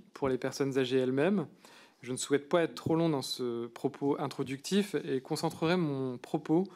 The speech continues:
sur les questions de confiance. Les difficultés, les scandales ont miné malheureusement la confiance que les Français doivent avoir dans notre politique globale du grand âge et dans ses relais.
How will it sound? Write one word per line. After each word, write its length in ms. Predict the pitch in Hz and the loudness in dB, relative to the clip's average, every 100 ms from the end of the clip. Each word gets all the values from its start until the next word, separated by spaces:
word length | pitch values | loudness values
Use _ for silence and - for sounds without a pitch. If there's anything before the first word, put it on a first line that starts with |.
| - - - - | -18 -20 -18 -12
sur 180 | - | -4
les 100 | 127 | -2
questions 300 | 123 147 - | 0 -2 -2
de 80 | 165 | -4
confiance. 720 | - 139 - 127 110 - - _ _ - - - | -2 -4 -2 -6 -8 -12 -16 _ _ -20 -20 -8
Les 60 | 127 | -6
difficultés, 600 | 120 131 156 170 156 185 | -6 -6 -4 -2 4 6
les 100 | 190 | 6
scandales 600 | 156 - 165 151 180 151 - _ | 2 2 4 4 2 -2 -8 _
ont 140 | 175 135 | -4 2
miné 520 | 147 160 170 180 185 | 6 6 8 6 4
malheureusement 640 | 147 147 143 147 135 151 175 | 2 4 4 4 2 2 4
la 140 | 143 | 2
confiance 440 | - 165 - 180 - | 0 0 2 0 2
que 120 | 139 | 0
les 100 | 131 | 0
Français 340 | - 143 165 | 0 0 2
doivent 200 | 151 131 | 2 2
avoir 400 | - 131 143 156 | 0 2 4 4
dans 120 | 139 127 | 0 -4
notre 240 | 123 127 | -4 -6
politique 440 | - 147 135 143 | -2 -4 -2 -8
globale 500 | 127 147 139 143 170 - - - - | 0 4 6 4 4 -4 -16 -18 -8
du 160 | 135 | 0
grand 300 | 151 143 127 | 2 2 0
âge 320 | 135 151 143 120 - - - - - - | 2 2 0 -8 -14 -20 -20 -20 -20 -6
et 320 | 147 127 123 | -2 0 2
dans 160 | 127 135 | 0 2
ses 140 | 156 | 4
relais. 320 | 143 135 110 | 4 4 2